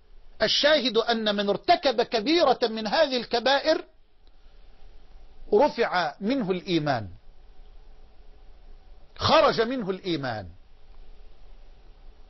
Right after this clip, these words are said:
كما قال ابن عباس حين سأله عكرمة: "كيف يخرج منه الإيمان؟"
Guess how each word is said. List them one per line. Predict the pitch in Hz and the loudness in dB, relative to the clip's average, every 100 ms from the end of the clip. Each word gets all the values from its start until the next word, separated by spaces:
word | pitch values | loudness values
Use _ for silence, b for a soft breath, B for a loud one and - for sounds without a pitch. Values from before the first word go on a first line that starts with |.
| - | -2
كما | 233 254 247 | 2 4 4
قال | 269 269 | 4 4
ابن | 190 208 | 4 0
عباس | 202 170 247 - | 0 2 0 2
حين | 240 226 | -2 -2
سأله | - 208 226 196 175 | -2 0 2 2 2
عكرمة: | 185 - 196 - - - - - - - - - - | 2 2 2 -2 -14 -20 -20 -20 -18 -20 -18 -20 -2
"كيف | 311 359 302 | 2 4 4
يخرج | 302 277 240 | 2 0 -2
منه | 262 247 | 0 0
الإيمان؟" | - 226 233 185 | 0 0 0 -2